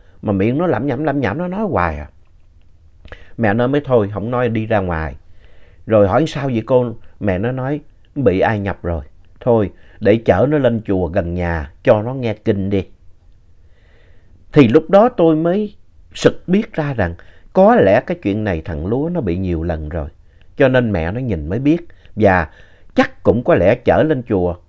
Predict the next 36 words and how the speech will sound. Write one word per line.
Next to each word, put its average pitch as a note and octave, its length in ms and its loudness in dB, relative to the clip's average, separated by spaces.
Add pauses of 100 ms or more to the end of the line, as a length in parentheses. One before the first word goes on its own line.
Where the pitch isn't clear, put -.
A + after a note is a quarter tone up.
nghe C#3+ 200 0
kinh A#2+ 320 -2
rồi F2 180 -2
thì D#2 100 -10
nó D#2 120 -8
hết. D#3+ 260 -6 (1120)
Lúc G#3 200 6
đó A#3 120 10
thì A#2 80 0
cả A2 260 4
đám F#3+ 260 2
nghe C#3+ 160 0
thằng F2+ 200 -4
Lúa C3+ 140 4
<laughs> - 40 -20
bị B2+ 200 4
nhập G#2+ 240 -2
như A2+ 200 -4
vậy G2+ 140 0
sợ E2 360 -4
quá, C3+ 240 -4 (260)
chạy F#2+ 200 4
bỏ G#2 200 0
đi A2+ 220 -4
về D#2+ 180 0
hết. A2+ 200 -4 (840)
Chỉ C#3+ 140 6
còn G#2+ 320 6
lại G2 200 0
tôi B2 240 -2
với C#3 80 -2
một - 220 -4
đứa C#3 200 0
nữa, A2+ 340 -2 (840)
à, F#2+ 340 -4 (140)
học G#2+ 200 -2